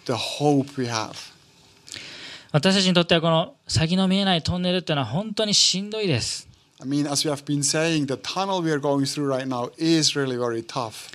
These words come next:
Speaker 2: でもそのような中で見つめ続けることができる信頼の的、神様という存在がいるということです。
Speaker 1: But Uh, there is a, a target of trust which gives us hope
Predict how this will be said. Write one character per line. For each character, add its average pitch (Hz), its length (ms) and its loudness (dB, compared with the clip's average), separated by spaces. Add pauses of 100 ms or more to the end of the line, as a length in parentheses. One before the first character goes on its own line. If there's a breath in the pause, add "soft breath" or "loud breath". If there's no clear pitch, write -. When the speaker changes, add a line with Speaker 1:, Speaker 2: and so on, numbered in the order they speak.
(100)
Speaker 2:
で 160 80 4
も 165 100 6
そ 165 240 4
の 190 60 2
よ 220 80 2
う - 20 2
な 214 100 2
中 196 220 0
で 170 240 4
見 135 200 2
つ - 180 -6
め 202 160 0
続 196 260 -2
け 214 140 0
る 202 100 2
こ 190 80 0
と 175 80 0
が 170 80 4
で 160 140 2
き 170 100 0
る 156 80 2
信 180 400 2
頼 190 200 0
の 185 220 0
的、 175 220 2
神 196 320 -4
様 185 240 2
と 165 100 0
い 160 40 4
う - 20 4
存 160 220 0
在 175 100 0
が 180 80 2
い 160 80 2
る 185 120 2
と 165 80 2
い - 20 6
う 143 60 2
こ 131 100 2
と - 80 -2
で 104 140 -2
す。 - 200 -12 (180)
Speaker 1:
But 139 360 2 (640 soft breath)
Uh, 135 60 -6
there 147 260 0
is 151 320 2
a, 127 420 0
a 131 180 -2
target 170 840 0
of - 240 -6
trust - 720 0 (300 loud breath)
which 143 240 0
gives 185 340 2
us 165 120 4 (200)
hope 160 420 -2